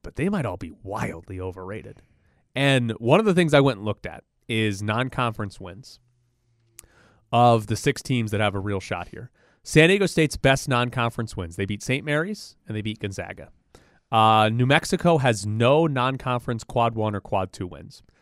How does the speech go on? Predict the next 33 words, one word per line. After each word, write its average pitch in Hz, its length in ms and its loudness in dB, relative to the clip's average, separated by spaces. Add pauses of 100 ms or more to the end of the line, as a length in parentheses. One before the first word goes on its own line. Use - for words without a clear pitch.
(280)
Colorado 160 400 2
State, 151 340 0
like 117 220 -4
U 123 60 -2
N 123 60 -2
L 120 120 0
V, 110 140 -2
beat 110 200 -6
Creighton. 98 380 -8 (500)
Utah 143 380 4
State, 98 400 -4
no 120 380 4
quad 127 340 2
one 113 260 -2
non-conference 101 720 -6
wins. 98 220 -2
They 95 80 -4
have 87 160 -4
a 90 80 -6
quad 104 360 -4
two 120 220 -2
win. 107 280 -2
Their 90 100 -4
best 95 280 -4
win 95 140 -6
was 90 120 -10
San 92 200 -6
Francisco. - 580 -16 (460)
Boise 143 320 4
State 139 460 0
beat 117 160 -4
Saint 113 240 -4
Mary's. 107 500 -2